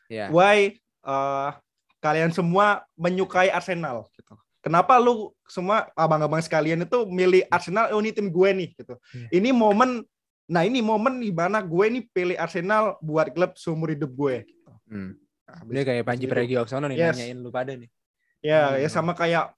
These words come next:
Speaker 2: eh, Mas Imron tadi yang bilang karena Fabregas gitu kan. Mungkin ada momen lain yang lebih, eh, ngena gitu.
Speaker 1: Ya.
Speaker 2: Gimana nih? Mungkin Mas Gudang Bedil
Speaker 1: Bang
Speaker 2: dulu.
Speaker 1: Arya, yuk,
Speaker 2: Ah,
Speaker 1: boleh.
Speaker 2: Bang Arya.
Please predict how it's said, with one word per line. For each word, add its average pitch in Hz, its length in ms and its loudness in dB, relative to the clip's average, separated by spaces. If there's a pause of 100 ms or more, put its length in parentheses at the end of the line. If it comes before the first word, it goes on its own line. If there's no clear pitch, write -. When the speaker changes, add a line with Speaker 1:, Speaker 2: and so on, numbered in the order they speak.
Speaker 2:
eh, 139 220 -6
Mas 143 180 -4
Imron 147 240 -2
tadi 143 220 0
yang 147 140 0
bilang 135 260 -2
karena 135 380 -6
Fabregas 131 720 -4
gitu 120 240 -12
kan. 113 320 -12
Mungkin 139 280 -2
ada 151 200 0
momen 139 280 -2
lain 143 360 -2 (240)
yang 143 240 -4
lebih, 143 440 -2 (1080)
eh, 139 420 0 (220)
ngena 185 360 2 (120)
gitu. - 240 -18 (420)
Speaker 1:
Ya. - 140 -14
Speaker 2:
Gimana 143 280 -4
nih? 117 260 -10
Mungkin 156 420 -6 (440)
Mas 135 360 -10
Gudang 123 460 -6 (100)
Bedil 147 480 -6 (360)
Speaker 1:
Bang 117 180 -12
Speaker 2:
dulu. 117 80 -8
Speaker 1:
Arya, 131 180 -4 (220)
yuk, 139 160 -4 (160)
Speaker 2:
Ah, 117 100 -14
Speaker 1:
boleh. 120 160 -4
Speaker 2:
Bang 117 120 -8
Arya. 131 180 -8